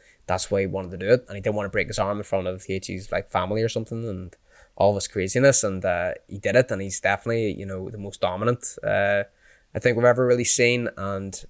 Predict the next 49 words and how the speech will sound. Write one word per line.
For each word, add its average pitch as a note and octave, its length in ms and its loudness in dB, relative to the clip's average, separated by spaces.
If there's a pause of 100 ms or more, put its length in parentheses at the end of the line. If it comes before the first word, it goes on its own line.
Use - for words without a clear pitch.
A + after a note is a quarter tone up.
no A2 180 -6
damage A2 420 2
taken. C#3+ 280 2 (520)
There's A2 140 -4
a B2 80 4
lot C3 100 10
of C3+ 80 6
guys B2+ 180 6
that A#2+ 60 0
are A2+ 40 -2
dominant, A#2+ 520 2
Anderson G#2+ 320 -4
Silva, A2 360 6
you G2 120 -2
know, F#2+ 140 -6
John G#2 220 -2
Jones G#2+ 280 -4
and A2 60 -6
stuff, - 280 2
but G2 220 -2 (560)
a G#2 80 4
lot A2+ 240 8
of A2+ 100 4
it, A2+ 640 2
you A2 100 -6
know, G#2+ 180 0
injuries A#2 380 -2
and B2+ 100 -2
stuff - 160 -2
can A#2+ 120 -4
happen. A#2 720 0
Um, F#2+ 520 -10 (600)
there's G#2 140 -6
more G#2 160 4
kind G2+ 160 0
of G2+ 60 2
risks G#2+ 200 2
involved A2+ 360 4
with G#2 120 -14
the - 60 -14
striking A2 460 2
game, B2 200 2
but G#2+ 120 2
he's, A#2+ 280 -4
he's G#2+ 220 -4
really C3 180 8
just A2 220 0
kind G#2 160 0
of G2 260 -4